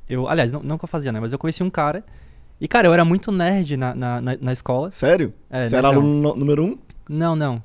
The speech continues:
Speaker 2: Top
Speaker 1: Eu era
Speaker 2: três ali?
Speaker 1: Não,
Speaker 2: Top
Speaker 1: eu era,
Speaker 2: cinco?
Speaker 1: eu era burrinho, na verdade. <laughs>
Speaker 2: Ah.
Speaker 1: Não, acho que até, acho, é,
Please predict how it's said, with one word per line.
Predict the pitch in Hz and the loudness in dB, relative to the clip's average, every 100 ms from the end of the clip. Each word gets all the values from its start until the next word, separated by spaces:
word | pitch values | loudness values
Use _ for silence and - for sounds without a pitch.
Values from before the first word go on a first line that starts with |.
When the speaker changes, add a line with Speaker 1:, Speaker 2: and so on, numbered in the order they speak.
| - | -4
Speaker 2:
Top | 123 | -4
Speaker 1:
Eu | 123 | -2
era | 127 | 2
Speaker 2:
três | 147 123 | 2 2
ali? | 120 117 104 110 - | 0 0 -4 -8 -16
Speaker 1:
Não, | 202 240 | -6 -2
Speaker 2:
Top | 208 | 0
Speaker 1:
eu | |
era, | 180 | 2
Speaker 2:
cinco? | 156 127 160 | 0 -2 -2
Speaker 1:
eu | |
era | 175 185 175 | -2 0 -2
burrinho, | 165 165 185 | -2 -2 0
na | 147 | -2
verdade. | 123 113 104 | -2 -4 -2
<laughs> | 147 - 208 - 139 - - - | 0 2 0 -4 -10 -12 -18 -4
Speaker 2:
Ah. | 180 175 | 0 4
Speaker 1:
Não, | 262 | 6
acho | 180 - | 6 6
que | |
até, | 196 208 214 | 2 0 -2
acho, | 165 - | -4 -6
é, | - 151 151 | -4 -2 -2